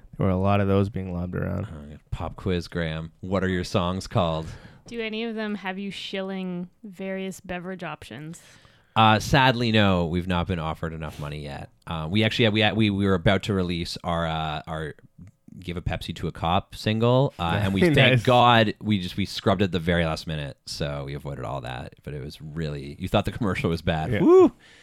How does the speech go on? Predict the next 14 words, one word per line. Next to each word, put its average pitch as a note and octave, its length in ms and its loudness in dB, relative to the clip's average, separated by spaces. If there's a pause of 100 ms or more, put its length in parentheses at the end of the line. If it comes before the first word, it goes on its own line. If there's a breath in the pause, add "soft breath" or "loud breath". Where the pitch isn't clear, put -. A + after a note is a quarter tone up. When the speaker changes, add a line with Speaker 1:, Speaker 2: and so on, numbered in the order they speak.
(180 loud breath)
Speaker 1:
It - 60 -8
was G#2+ 140 -6
close. G2+ 280 -2
Speaker 2:
It A2 60 2
was, G#2+ 80 6
like, A2 120 4
six - 200 0
minutes A#2 240 0
long, G2 580 2
and F#2 120 -8
we F2 80 -2
rap E2+ 360 0
in G2 120 4
it. F#2 340 4